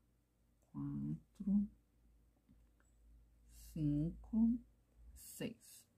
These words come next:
Fica assim, tá? Ó, aqui minha agulha foi pro lado, tá vendo? Deixa eu arrumar aqui,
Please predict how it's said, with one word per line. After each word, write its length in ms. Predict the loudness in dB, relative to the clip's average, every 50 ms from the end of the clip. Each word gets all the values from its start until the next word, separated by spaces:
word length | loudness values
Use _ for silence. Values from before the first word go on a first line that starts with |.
| _ _ _ _ _ _ _ _ _ _ _ _ _ _ _ _ _ _ _
Fica 240 | -16 -6 2 4 4
assim, 360 | 4 2 0 -6 -6 -6 -6 -10 _ _ _ _ _ _ _ _ _ _ _ _ _ _ _ _ _ _
tá? 280 | 4 6 6 6 6 2 -4 _ _ _ _ _ _ _ _ _ _ _ _ _ _ _ _ _ _ _ _ _ _ _ _ _ _ _ _ _ _ _ _ _ _ _ _ _ _ _ _ -6
Ó, 80 | -4 -4
aqui 220 | -4 -4 -2 -2
minha 140 | 0 0 0
agulha 320 | 0 0 0 2 2 2
foi 160 | 2 2 0
pro 220 | -2 -2 0 0 2
lado, 240 | 2 2 2 0 -2 -4
tá 120 | -6 -6
vendo? 380 | -4 -2 0 0 0 0 -2 -4 -10 -16 -16
Deixa 200 | -14 -10 -2 0
eu 40 | 2
arrumar 260 | 4 4 4 4 2
aqui, 360 | 0 -2 -2 -6 -6 -6 -6